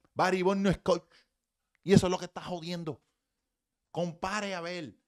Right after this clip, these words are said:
compare a ver. Un bateador bueno no puede a veces describir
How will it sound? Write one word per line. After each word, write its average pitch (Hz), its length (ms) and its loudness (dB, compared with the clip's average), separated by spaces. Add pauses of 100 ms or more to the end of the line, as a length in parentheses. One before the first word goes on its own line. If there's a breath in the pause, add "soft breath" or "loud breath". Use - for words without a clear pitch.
(200)
compare 196 520 -2
a 190 80 2
ver. 170 340 0
Un 208 200 -4
bateador 190 520 0
bueno 160 680 -4 (500)
no 170 300 -2
puede 190 420 4
a 165 100 4
veces 165 400 -4
describir 143 840 -6